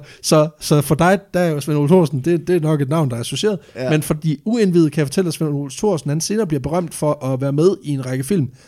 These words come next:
Speaker 1: med Arnold Schwarzenegger i hovedrollen.
Speaker 2: Ja.
Speaker 1: Blandt andet spiller han med i Conan the Barbarian og i Running Man. Øhm,
Speaker 2: Ja, og han er kæmpe.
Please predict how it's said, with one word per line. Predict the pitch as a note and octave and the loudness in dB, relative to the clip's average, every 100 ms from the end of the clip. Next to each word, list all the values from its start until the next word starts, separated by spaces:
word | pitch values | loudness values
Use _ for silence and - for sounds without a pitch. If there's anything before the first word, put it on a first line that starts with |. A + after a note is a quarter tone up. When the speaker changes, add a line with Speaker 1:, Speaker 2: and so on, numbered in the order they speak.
| _ | _
Speaker 1:
med | E3 G3+ - | 6 6 6
Arnold | C3+ B2+ | 0 -2
Schwarzenegger | C#3+ D#3 D#3 C#3 B2+ | -2 -2 -2 -2 4
i | |
hovedrollen. | D#3+ A3 C3+ A2 G#2+ _ _ _ - | 6 6 4 0 -6 _ _ _ -10
Speaker 2:
Ja. | B2+ B2 | -8 -2
Speaker 1:
Blandt | E3 D#3+ | 0 2
andet | F3+ | 2
spiller | E3 D#3 C#3 | 2 0 0
han | |
med | D#3+ | 0
i | D3+ | -2
Conan | - F3+ F#3+ | 0 0 0
the | D3 B2 | -2 -4
Barbarian | B2+ D3+ F#3+ E3 A#2 - _ _ | -4 0 0 0 -4 -14 _ _
og | C#3+ E3 D3 | 0 2 2
i | |
Running | C3 C#3 E3+ | 2 4 2
Man. | C3+ A2+ B2+ - _ - - - - | 2 0 -4 -8 _ -20 -20 -10 0
Øhm, | C#3 C3+ C3 C3 B2+ | 2 2 2 -2 -4
Speaker 2:
Ja, | C#3 C3+ C3 - _ | -6 -8 -12 -20 _
og | C#3 | -8
han | C#3+ | -8
er | |
kæmpe. | C#3+ D3+ D#3+ D#3 | -6 -6 -6 -8